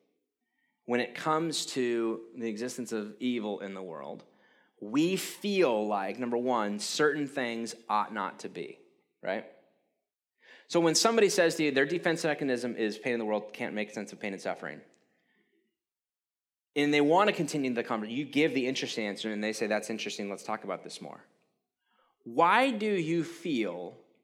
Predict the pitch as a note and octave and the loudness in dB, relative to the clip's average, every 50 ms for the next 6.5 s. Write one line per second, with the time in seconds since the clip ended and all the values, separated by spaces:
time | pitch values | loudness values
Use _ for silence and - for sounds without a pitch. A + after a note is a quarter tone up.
0 | _ _ _ C3+ B2+ A#2 G#2+ - - - - E3 C3+ D3+ D3 C#3 - - C#3 C3+ | _ _ _ 0 0 0 0 -2 -2 0 2 0 0 0 -2 -4 -4 -4 -4 -2
1 | C3 B2 G#2+ B2 A#2+ A#2+ A#2 G#2+ - - A#2 A#2+ A#2 A2+ G#2+ G2+ G2+ G2+ G2 - | -2 -2 -4 -4 -4 -4 -4 -6 -6 -8 -4 -2 0 0 2 2 0 -2 -4 -10
2 | - - G#2 G#2+ A2 G#2+ - A2 A2+ A2 G#2 G2 D#2+ - - A2 G#2 G#2 G#2+ G2 | -8 -4 -2 0 0 0 -2 -4 -4 -4 -4 -4 -6 -8 -10 -10 -8 -6 -6 -6
3 | F2 E2 - - - A2 A#2+ D3+ F3+ G3+ A3 A3 G#3 F#3 D3+ C#3+ D#3 D3 C3+ - | -6 -8 -12 -12 -6 -2 0 2 2 2 2 2 0 0 2 2 2 2 2 0
4 | - - - - - C3 C3 C3+ C#3 - - C#3 B2+ B2 B2 B2+ A#2+ G#2+ - - | -4 -10 -12 -4 0 4 4 4 4 2 -2 -2 0 2 2 2 0 -2 -6 -12
5 | - - - C3 B2 B2 A#2+ A#2 A2+ A2 G#2+ G#2+ G#2 G#2 - - A#2 A2 A2 A2 | -14 -6 -4 -2 -2 -2 -2 -4 -4 -4 -4 -6 -6 -8 -10 -6 -6 -4 -4 -4
6 | G#2+ G#2 - G2+ E2+ C#2+ C2+ C2+ C#2+ - | -6 -6 -6 -8 -8 -8 -10 -12 -16 -20